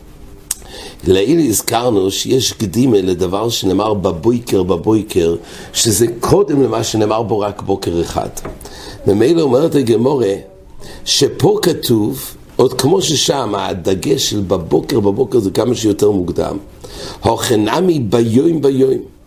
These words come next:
פה כתוב, "ביום השבס יארכנו". וכתוב, "ביום", פעמיים. לא שין ביום, אומר רש"י, אדרבה, משמע באור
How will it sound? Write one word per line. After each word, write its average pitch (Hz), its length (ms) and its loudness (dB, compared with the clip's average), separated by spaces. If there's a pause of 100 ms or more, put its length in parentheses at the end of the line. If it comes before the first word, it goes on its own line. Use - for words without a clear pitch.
(540)
פה 208 240 4
כתוב, 147 420 2
"ביום 160 380 4
השבס 151 560 0
יארכנו". 104 640 0 (1120)
וכתוב, 120 540 2
"ביום", 135 480 2 (960)
פעמיים. 120 540 0 (460)
לא 196 220 4
שין 180 340 0
ביום, 135 580 4
אומר 131 220 2
רש"י, 131 480 -2
אדרבה, 95 440 -2
משמע 131 480 0
באור 135 720 0